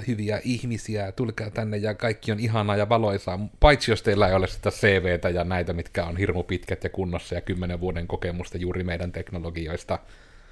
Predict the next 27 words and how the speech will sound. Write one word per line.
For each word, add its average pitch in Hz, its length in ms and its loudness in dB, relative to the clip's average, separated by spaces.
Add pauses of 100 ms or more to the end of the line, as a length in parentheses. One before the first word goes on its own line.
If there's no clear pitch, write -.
(2500)
Ehkä - 160 -12
tuokin... 175 360 -8 (1120)
Mä 120 80 -8
yritän 113 240 -4
miettiä 113 340 -4
jotenkin 107 320 2
jotain 95 240 0
kaunista 104 460 -2
runollista 92 540 0
lausetta 90 380 0
tälle, 90 220 -2
että 101 160 -6
tulee 104 200 2
jotenkin 104 220 0
niinku 101 140 -2
just 107 200 0
se 117 100 4
olo, 117 260 8
että 92 280 2 (500)
jos 147 380 8
teillä 120 340 4
ei 110 140 2
ole 107 200 2
mitään 107 520 0
niinku 98 280 -2
suunnitelmallista 90 960 2
tyyliä 85 600 -2